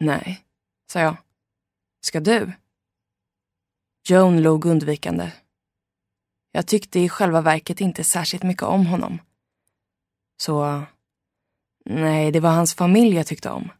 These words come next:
"Menar du herr och fru Willard?" "Ja." Joans röst gled som en kall kår nerför ryggraden. Jag tyckte väldigt mycket om dem.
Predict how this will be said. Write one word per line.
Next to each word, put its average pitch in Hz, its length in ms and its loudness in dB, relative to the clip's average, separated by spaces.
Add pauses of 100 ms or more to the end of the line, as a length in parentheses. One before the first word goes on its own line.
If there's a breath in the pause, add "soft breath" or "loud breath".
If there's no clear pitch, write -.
(1200)
"Menar 151 300 2
du 147 120 2
herr 147 340 0
och 143 100 -2
fru 156 260 -2
Willard?" 175 480 0 (1160)
"Ja." 165 320 -4 (1800)
Joans 202 340 4
röst 160 300 0
gled 156 300 2
som 165 140 0
en 160 100 4
kall 170 340 0
kår 185 380 2
nerför 156 280 0
ryggraden. 160 640 -2 (1000)
Jag - 140 -10
tyckte 233 240 -2
väldigt 185 380 2
mycket 196 180 0
om 226 300 2
dem. 104 280 -4